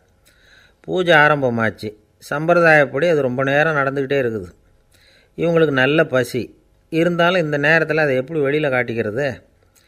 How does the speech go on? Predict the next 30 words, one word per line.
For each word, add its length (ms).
பேசாம 420
இருந்தாங்க. 500
அந்த 220
சுவாமி 340
பூஜையை 400
முடிச்சார். 460
அதுக்கப்புறம் 500
பேச 320
ஆரம்பிச்சார். 500
பேச்சு 320
அருமையா 380
தான் 100
இருந்தது, 440
அமிர்தமா 500
தான் 100
இருந்தது. 420
இருந்தாலும் 500
இவங்களுக்கு 500
இருக்கிற 280
வயித்து 360
பசி 340
அது 180
சரியா 360
கவனிக்க 400
விடல. 340
அந்த 260
சுவாமியே 480
இதை 180
கவனிச்சதா 480
தெரியல. 380